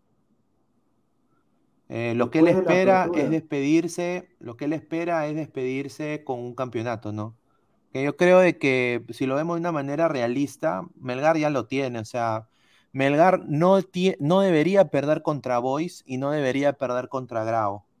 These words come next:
Speaker 1: El que acá la tiene
Speaker 2: Pero
Speaker 1: bien
Speaker 2: ya,
Speaker 1: jodida es
Speaker 2: Pineda,
Speaker 1: Alianza y hasta
Speaker 2: para
Speaker 1: Huancayo, diría yo.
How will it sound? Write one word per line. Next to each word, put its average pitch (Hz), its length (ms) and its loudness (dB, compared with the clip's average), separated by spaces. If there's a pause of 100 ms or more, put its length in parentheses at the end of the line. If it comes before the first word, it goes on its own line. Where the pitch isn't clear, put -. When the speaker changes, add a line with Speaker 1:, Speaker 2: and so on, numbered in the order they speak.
(920)
Speaker 1:
El 123 140 -10
que 127 80 -4
acá 120 200 0
la 185 140 0
tiene 180 260 -2
Speaker 2:
Pero 160 100 2
Speaker 1:
bien 185 220 -2
Speaker 2:
ya, 196 140 4
Speaker 1:
jodida 170 460 0
es 175 80 2
Speaker 2:
Pineda, 214 240 6
Speaker 1:
Alianza 170 760 0
y - 100 0
hasta 165 200 0
Speaker 2:
para - 60 0
Speaker 1:
Huancayo, 117 480 0
diría 117 260 -2
yo. 107 300 -6